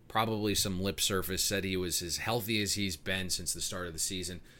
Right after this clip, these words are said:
He's obviously going to be a key cog. You're gonna want him. I know there's a bevy of other weapons and running backs and things of that nature, but just,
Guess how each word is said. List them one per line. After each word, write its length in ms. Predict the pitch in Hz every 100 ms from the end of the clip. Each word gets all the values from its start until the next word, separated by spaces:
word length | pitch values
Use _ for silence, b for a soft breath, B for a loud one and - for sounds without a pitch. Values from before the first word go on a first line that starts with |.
| b b b
He's 180 | 123 123
obviously 580 | 120 113 113 - 104 101
going 320 | 101 98 98
to 100 | 98
be 260 | 90 95 85
a 160 | 95
key 300 | - - 104
cog. 420 | 98 104 98 98
You're 140 | 90 92
gonna 180 | 95 85
want 320 | 90 95 104
him. 180 | 101 95
I 60 |
know 180 | 95 98
there's 260 | 98 95 85
a 40 |
bevy 380 | 80 95 92 95
of 100 | 85
other 220 | 92 92
weapons 500 | 90 92 92 92 85
and 160 | 82 76
running 300 | 95 98 92
backs 340 | 92 92 -
and 100 | 80
things 220 | 90 90
of 80 | 87
that 180 | 87 85
nature, 320 | 90 90 -
but 140 | 78
just, 280 | - 101 -